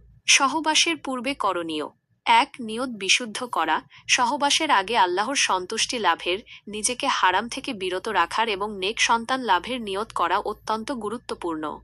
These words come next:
হযরত আলী রাহ বলেন, "যে ব্যক্তি সহবাসের ইচ্ছা করে,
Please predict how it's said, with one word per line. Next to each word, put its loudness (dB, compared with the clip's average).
হযরত 0
আলী -2
রাহ 2
বলেন, -2
"যে 2
ব্যক্তি -2
সহবাসের 0
ইচ্ছা 0
করে, -2